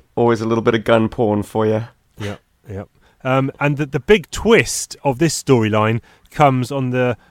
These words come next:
Speaker 2: penultimate page where they actually have left one of these pythonized vipers alive. And
Speaker 1: Oh,
Speaker 2: as
Speaker 1: it's
Speaker 2: the
Speaker 1: great,
Speaker 2: Tomahawk
Speaker 1: with
Speaker 2: is
Speaker 1: his mask kind of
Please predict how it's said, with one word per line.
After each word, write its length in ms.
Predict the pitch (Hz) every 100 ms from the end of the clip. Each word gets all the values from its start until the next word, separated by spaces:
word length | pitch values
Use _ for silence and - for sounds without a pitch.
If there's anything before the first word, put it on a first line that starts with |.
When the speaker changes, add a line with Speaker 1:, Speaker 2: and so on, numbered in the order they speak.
| _
Speaker 2:
penultimate 500 | 139 147 143 139 127
page 500 | - 127 113 113 -
where 360 | 127 120 120 123 _ _ -
they 160 | 135
actually 360 | 160 175 156 143
have 200 | 143 131
left 300 | 143 147 -
one 160 | 139 143
of 60 |
these 260 | 131 127 120
pythonized 600 | - 143 120 127 120 107
vipers 500 | 117 120 123 113 113 -
alive. 580 | 113 120 131 135 139 - - - _ _ -
And 320 | 117 113 113
Speaker 1:
Oh, 100 | 147
Speaker 2:
as 120 | 131
Speaker 1:
it's 80 | 113
Speaker 2:
the 120 | 120
Speaker 1:
great, 340 | 123 123 147 147
Speaker 2:
Tomahawk 200 | 131 -
Speaker 1:
with 120 | 127
Speaker 2:
is 100 | 120
Speaker 1:
his 80 | 117
mask 680 | 131 147 151 151 139 - -
kind 220 | - 131
of 240 | 117 -